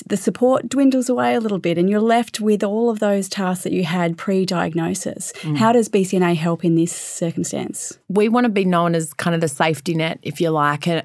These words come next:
Speaker 2: and what women describe to us is the day that they're told by their medical team, "Go and live your life," you know, for those women who had been diagnosed with early breast cancer. They describe it as standing on the edge of a cliff and looking down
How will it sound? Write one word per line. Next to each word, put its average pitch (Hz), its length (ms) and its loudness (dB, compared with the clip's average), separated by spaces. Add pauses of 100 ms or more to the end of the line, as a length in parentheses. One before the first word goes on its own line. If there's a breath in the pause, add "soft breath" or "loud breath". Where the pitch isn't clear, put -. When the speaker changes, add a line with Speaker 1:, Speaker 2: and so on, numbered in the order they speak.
Speaker 2:
and 175 480 0 (420)
what 202 260 2
women 214 300 4
describe 175 680 2
to 170 140 0
us 147 340 -2
is 160 160 -2
the 170 120 0
day 180 400 2
that 185 160 0
they're 170 120 2
told 160 300 0
by 160 140 -2
their 160 100 0
medical 151 400 -2
team, 147 420 -2
"Go 156 300 0
and 151 280 0 (360)
live 160 280 0
your 147 120 2
life," - 540 -4
you 170 80 -2
know, 147 160 0
for 147 140 -4
those 151 300 0
women 151 300 0
who 147 520 -2
had 147 280 -4
been 147 320 -2
diagnosed 147 580 -2
with - 120 -4
early 151 240 -4
breast 135 300 -4
cancer. - 520 -6 (580 loud breath)
They 180 120 4
describe 196 480 0
it 220 80 0
as 190 160 -4
standing 170 720 0
on 160 120 0
the 156 160 0
edge 156 220 0
of 156 80 -2
a 151 60 -2
cliff - 720 -8
and 165 180 -2
looking 165 360 0
down 131 460 -2